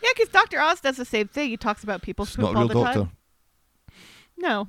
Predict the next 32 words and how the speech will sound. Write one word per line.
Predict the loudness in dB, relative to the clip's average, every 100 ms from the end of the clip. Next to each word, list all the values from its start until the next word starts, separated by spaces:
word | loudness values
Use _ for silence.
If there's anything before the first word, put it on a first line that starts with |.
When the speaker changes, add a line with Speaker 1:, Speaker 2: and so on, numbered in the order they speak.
| -10
Speaker 1:
but | -12
he | -6
calls | -4 -4
himself | -8 -12
Doctor | -14 -14 -14
Oz. | -12 -8
Just | -8 0
that | 0 0 2
Doctor | 2 2 0
Phil | 0 -2
is | 0
not | -2 -2
a |
real | -4 -4
doctor | -4 -4 -6 -8 -10 _ _ _ _
'cause | -20 -10
he | -4
had | -4
his | -4 -4
license | -6 -6 -10 -8
taken | -12 -10
away | -10 -10 -12 _ _ _ _ _ _ _ _ _ _ _ _ _ _ _
because | -12 -12
he's | -12 -16
a |
crappy | -18 -16 -14 -14
person. | -14 -18 -20 -20 -20 -20 -20
<laughs> | -20 -20 -20 -20 _ _ _ _ _ _ _ _ _ _ _ _ _ _ _ _ _ _ _ _ -18 -16 -16 -18 -20 -8
Anyway, | -2 4 4
lots | 4 2 4 2
of, | 2
uh, | 2 2 0